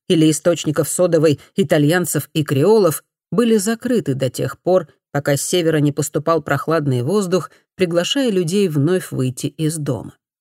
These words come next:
Так что Пердому еще повезло. Им удалось купить несколько кукурузных лепешек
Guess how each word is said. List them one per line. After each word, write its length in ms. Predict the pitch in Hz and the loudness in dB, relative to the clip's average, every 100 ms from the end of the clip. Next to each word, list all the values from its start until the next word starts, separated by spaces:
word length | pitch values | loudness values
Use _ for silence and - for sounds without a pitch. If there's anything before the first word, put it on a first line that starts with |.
| _ _ - | _ _ -8
Так 160 | 131 | -8
что 200 | - 147 | -6 -6
Пердому 520 | 131 127 120 151 175 165 | -4 -4 -2 -2 -2 -4
еще 280 | 156 202 | -4 -6
повезло. 600 | 185 185 214 214 254 196 _ _ _ | -6 -4 -4 -4 -4 -6 _ _ _
Им 140 | 160 156 | 0 2
удалось 380 | 151 147 170 - | 2 2 0 -2
купить 420 | 147 175 180 - - - | -6 -4 -4 -6 -14 -2
несколько 480 | 180 185 165 160 156 | 0 0 -2 -2 -2
кукурузных 600 | 151 160 180 160 156 - | 0 2 2 0 -2 0
лепешек 560 | 143 - 220 196 156 | -2 2 0 2 -4